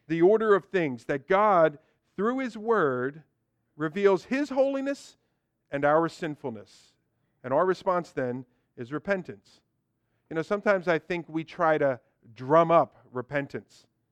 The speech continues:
You know, maybe it's Communion Sunday or something. We'll say, "All right, I gotta go and I gotta be real repentant there because it's Communion Sunday or it's Good Friday or something." I remember we were at a youth group event many years ago,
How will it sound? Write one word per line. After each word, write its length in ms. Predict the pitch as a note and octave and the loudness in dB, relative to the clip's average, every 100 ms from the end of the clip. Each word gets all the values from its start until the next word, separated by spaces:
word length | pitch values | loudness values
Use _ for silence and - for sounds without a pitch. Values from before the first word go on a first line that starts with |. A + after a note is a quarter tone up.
| _ _ _ | _ _ _
You 80 | C3 | -8
know, 100 | C3 | -4
maybe 300 | C#3+ D3+ D3+ | -2 -2 -2
it's 160 | D3 - | -6 -10
Communion 500 | E3+ D3+ D#3+ E3 D#3 | -10 -6 -4 -4 -6
Sunday 460 | - D3+ D3 C3 | -6 -6 -4 -4
or 80 | B2 | -6
something. 400 | A2+ B2 G#2+ G#2+ _ _ _ _ - | -8 -10 -10 -18 _ _ _ _ -20
We'll 80 | B2 | -6
say, 120 | C#3 | 0
"All 120 | C#3+ | 0
right, 100 | C#3+ | 2
I 100 | D#3 | -2
gotta 220 | F3+ E3 | -2 -4
go 220 | D3 C#3+ | -2 -2
and 80 | C#3+ | 0
I 60 | D3+ | -2
gotta 180 | D#3 C#3 | -2 -4
be 160 | D3+ | -6
real 260 | D3 D#3 F3 | -2 0 0
repentant 640 | D#3 - F3 D#3 - A#2+ - _ _ _ | -2 -6 -8 -8 -8 -12 -12 _ _ _
there 240 | B2+ B2 B2 | -8 -6 -6
because 260 | C3+ C#3+ | -6 -6
it's 140 | C3+ - | -8 -10
Communion 400 | D3+ C#3+ C#3+ C3 | -8 -6 -6 -6
Sunday 380 | D#3+ D3 C#3 | -2 -2 -2
or 140 | B2+ C3 | -2 -4
it's 120 | B2+ | -6
Good 220 | E3+ E3+ | -4 -4
Friday 640 | - D#3 C#3 C#3+ C3 A#2 G#2+ _ _ - | -2 -2 0 0 -2 -6 -10 _ _ -16
or 80 | B2+ | -10
something." 440 | C#3+ B2 C3 A2 _ _ | -8 -6 -8 -12 _ _
I 60 | D#3 | -4
remember 380 | E3+ E3 D#3+ D#3 | -2 -2 -2 -2
we 160 | D#3 | -2
were 100 | D#3 | 2
at 180 | D3 C#3 | 2 2
a 80 | C#3 | -2
youth 300 | D3 F3+ - | -2 -2 0
group 200 | F3+ D#3+ | -4 -2
event 500 | D3 D#3 C#3 C3 C3 | 0 0 0 -6 -6
many 200 | D3 E3 | -6 -4
years 280 | D#3 D#3 C#3+ | -2 -4 -4
ago, 340 | C3 B2+ B2 | -4 -4 -4